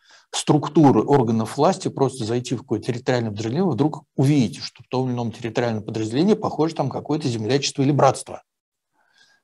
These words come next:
Вот. Значит, с точки зрения гражданской, понятно, что это предпосылка к завтрашним серьезным конфликтам. Вот. Но,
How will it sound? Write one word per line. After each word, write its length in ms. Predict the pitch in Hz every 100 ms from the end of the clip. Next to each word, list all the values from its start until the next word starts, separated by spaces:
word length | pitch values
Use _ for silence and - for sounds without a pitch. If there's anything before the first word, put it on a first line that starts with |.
| _ -
Вот. 380 | 101 80 - -
Значит, 380 | 131 117 - -
с 80 |
точки 340 | - 139 139 127
зрения 340 | 120 135 123
гражданской, 1000 | 110 120 120 113 165 208 - - 127 127 - _ _ -
понятно, 500 | 110 113 151 156 156
что 300 | - 113 120
это 260 | 123 139
предпосылка 800 | 135 127 - 113 - 123 143 151
к 60 | 120
завтрашним 520 | 110 120 139 127 135
серьезным 500 | - 123 117 110 113
конфликтам. 720 | 110 117 - 101 - - 104 - _ - - - - - -
Вот. 460 | 107 95 85 - -
Но, 1160 | 117 165 185 147 151 123 113 107 107 104 -